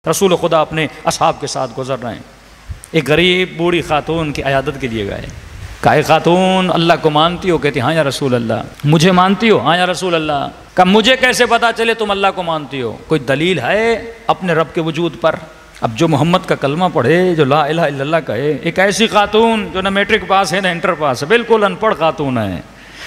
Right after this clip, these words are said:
लेकिन नबी फिर भी उससे पूछ रहे हैं, "बता, अगर तुमने अल्लाह को माना है, तो क्या तेरे पास कोई दलील है?" फरमाते हैं, उसके पास एक लकड़ी का चरखा था, उस चरखे में धागा बना रही थी, कुछ सी रही थी, वो चरखा चला रही थी। कहा, "कोई दलील है अल्लाह पर?"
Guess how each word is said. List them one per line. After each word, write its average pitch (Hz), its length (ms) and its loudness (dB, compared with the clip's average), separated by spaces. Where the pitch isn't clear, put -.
लेकिन 196 280 2
नबी 240 200 2
फिर 214 300 2
भी 320 100 0
उससे 262 260 2
पूछ 226 300 -2
रहे 202 100 0
हैं, 175 80 -2
"बता, 180 260 2
अगर 180 180 0
तुमने 180 200 -2
अल्लाह 180 240 0
को 170 120 -6
माना 165 320 -2
है, 185 100 0
तो 202 120 -4
क्या 165 100 -2
तेरे 156 220 -2
पास 170 240 0
कोई 160 120 -8
दलील 139 340 -4
है?" 190 480 -2
फरमाते 165 360 -2
हैं, 151 200 -4
उसके 180 220 -2
पास 160 280 0
एक 151 100 -6
लकड़ी 156 300 -2
का 147 100 -2
चरखा 147 340 -2
था, 156 440 -2
उस 156 100 -4
चरखे 160 280 -2
में 151 140 -2
धागा 147 260 0
बना 143 180 -2
रही 139 220 -2
थी, 202 300 2
कुछ 156 120 -4
सी 180 180 2
रही 175 220 4
थी, 208 420 -2
वो 165 80 0
चरखा 170 280 0
चला 143 220 0
रही 127 160 -2
थी। 127 180 -6
कहा, 196 80 2
"कोई 214 160 2
दलील 226 380 2
है 240 460 0
अल्लाह 196 240 -2
पर?" 190 220 -2